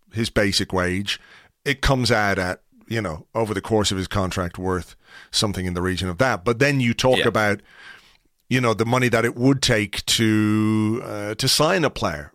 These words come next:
Speaker 1: Um, a-, and I don't know who, like, an equivalent sort of signing might be. Who was the guy that Leicester signed and everyone went, "Oh, we should be signing him"?
Speaker 2: Patson Daka.
Speaker 1: Patson Daka. How much did they pay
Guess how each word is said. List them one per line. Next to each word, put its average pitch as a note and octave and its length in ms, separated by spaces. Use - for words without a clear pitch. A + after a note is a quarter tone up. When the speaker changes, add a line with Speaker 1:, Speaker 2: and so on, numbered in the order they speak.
Speaker 1:
Um, B2 840
a-, B2+ 40
and C#3+ 360
I D#3+ 120
don't D#3 160
know C#3+ 160
who, B2 320
like, A2+ 280
an A#2 100
equivalent A2+ 720
sort - 520
of F#2+ 340
signing A#2 680
might A2 300
be. A#2+ 320
Who F3+ 240
was G3 180
the E3+ 100
guy A#2+ 800
that A2+ 220
Leicester A2 680
signed F#2 540
and G#2+ 100
everyone G#2 340
went, G#2 220
"Oh, A#2 360
we C3 120
should A#2+ 200
be A2 80
signing G2+ 440
him"? E2+ 520
Speaker 2:
Patson G#2 440
Daka. G#2 220
Speaker 1:
Patson C3 640
Daka. G2 440
How A#2+ 160
much G3 240
did E3 160
they D3 160
pay A2 540